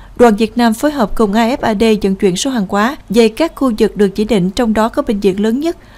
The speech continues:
ở Adiyaman để phục vụ công tác cấp cứu và điều trị cho các nạn nhân, bệnh nhân. Số còn lại sẽ được chuyển ra các trại y tế lưu động. Được biết, địa phương mà đội cứu nạn cứu hộ Việt Nam đang thực hiện nhiệm vụ là một trong ba vùng bị thiệt hại nhiều nhất trong thảm họa động đất này tại Thổ Nhĩ Kỳ.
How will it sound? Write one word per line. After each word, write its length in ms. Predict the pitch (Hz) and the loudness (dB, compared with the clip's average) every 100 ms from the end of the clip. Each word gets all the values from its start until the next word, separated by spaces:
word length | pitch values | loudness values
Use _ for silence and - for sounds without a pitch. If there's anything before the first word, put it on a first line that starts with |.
| - | -8
ở 260 | - 190 214 | 0 0 2
Adiyaman 640 | 247 220 226 220 208 214 202 - - | -2 0 0 0 2 4 2 -2 2
để 140 | 220 | 2
phục 180 | 226 240 | 2 0
vụ 100 | 208 | 0
công 200 | 196 220 | 0 -2
tác 180 | 208 262 | -2 -4
cấp 180 | 277 - | -6 -4
cứu 200 | 233 247 277 | -2 -2 -2
và 80 | |
điều 120 | 220 202 | -2 -2
trị 200 | 202 175 | -2 -2
cho 160 | 233 | -4
các 220 | 220 - | -4 -4
nạn 160 | 220 180 | -4 -2
nhân, 220 | 220 208 | 0 0
bệnh 160 | 196 175 | 0 0
nhân. 200 | 214 196 - - - - | 2 0 -4 -20 -18 -10
Số 160 | 320 | -8
còn 220 | 311 226 | -6 -4
lại 200 | 208 185 | -2 -2
sẽ 120 | 185 254 | -2 0
được 240 | 233 190 | -2 0
chuyển 180 | 196 180 | -2 -2
ra 160 | 240 208 | -2 -4
các 260 | - 277 | -4 -6
trại 140 | - 175 | -2 -2
y 100 | 202 | -2
tế 180 | - 247 | -2 -2
lưu 140 | 247 | 0
động. 240 | 208 170 170 - - - | 0 0 -2 -12 -20 -4
Được 180 | - 233 | 0 2
biết, 160 | 320 311 | 2 2
địa 100 | 214 | 0
phương 300 | - 247 226 | 2 0 2
mà 80 | |
đội 160 | 202 185 | 0 -2
cứu 140 | 254 | -2
nạn 160 | 262 208 | -2 -2
cứu 160 | 175 262 | -2 -2
hộ 120 | 214 | -2
Việt 280 | 180 190 208 | -2 -4 0
Nam 200 | 220 208 | 0 0
đang 140 | 220 | -2
thực 160 | 196 196 | -4 -2
hiện 160 | 185 180 | -4 -2
nhiệm 100 | 185 | -2
vụ 200 | 185 165 - - | 0 0 -4 -4
là 80 | - | 0
một 240 | 226 214 208 | 2 2 0
trong 140 | 240 | 0
ba 120 | 233 208 | 0 0
vùng 200 | 220 196 | 0 2
bị 80 | 196 | 0
thiệt 200 | 190 - | -2 -4
hại 160 | 185 180 | -4 -2
nhiều 140 | 208 | 0
nhất 220 | 185 302 - - - | 0 -2 -4 -10 0
trong 180 | 277 240 | 0 2
thảm 200 | 226 220 | -2 0
họa 140 | 220 180 | -2 -2
động 200 | 185 180 | -4 -4
đất 200 | 285 - | -4 -2
này 140 | 185 | -2
tại 140 | 180 | -2
Thổ 120 | 180 190 | -4 -2
Nhĩ 140 | 202 | -2
Kỳ. 260 | 233 208 | 0 -2